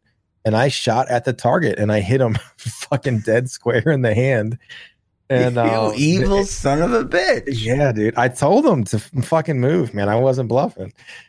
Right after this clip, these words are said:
Speaker 1: And so the arrow hits him and bounces off his hand. It doesn't go through it, but it put a big ass fucking hole in it, you know,
Speaker 2: Yeah.
Speaker 1: like, a big chunk of skin was gone. And so he starts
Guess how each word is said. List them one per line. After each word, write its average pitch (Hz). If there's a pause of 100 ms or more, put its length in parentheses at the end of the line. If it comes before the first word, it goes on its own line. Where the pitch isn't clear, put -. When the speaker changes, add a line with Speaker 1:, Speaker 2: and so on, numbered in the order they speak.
(240)
Speaker 1:
And 135
so 185
the 165
arrow 185
hits 170
him 127
and 110
bounces 127
off 113
his 95
hand. 95
It 101
doesn't 113
go 104
through 101
it, 87 (480)
but 127
it 120
put 151 (240)
a 110
big 123
ass 104
fucking 104
hole 107
in 82
it, 90
you 104
know, 98
Speaker 2:
Yeah. 101
Speaker 1:
like, 92
a 95
big 98
chunk 107
of 92
skin 127
was 95
gone. 85 (480)
And 127
so 120
he 147
starts 147